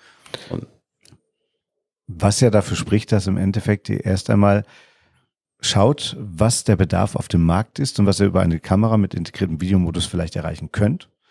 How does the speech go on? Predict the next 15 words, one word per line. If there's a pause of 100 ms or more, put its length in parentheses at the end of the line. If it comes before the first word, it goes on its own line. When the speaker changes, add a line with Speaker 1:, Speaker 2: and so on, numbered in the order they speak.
(360)
Speaker 2:
um
dann (160)
da
heraus
eine (400)
Weiterentwicklung
für
den
professionellen
Videoeinsatz
zu
gestalten.
Das
heißt
tatsächlich